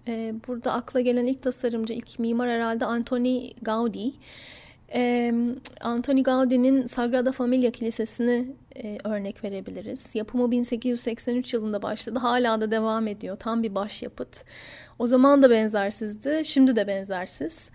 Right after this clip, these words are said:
Em, Gaudi'nin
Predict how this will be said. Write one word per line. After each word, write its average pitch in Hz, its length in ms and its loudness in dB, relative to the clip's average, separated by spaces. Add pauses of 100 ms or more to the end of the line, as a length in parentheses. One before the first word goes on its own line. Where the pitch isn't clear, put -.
(720)
Em, 269 580 8 (220)
Gaudi'nin 339 880 0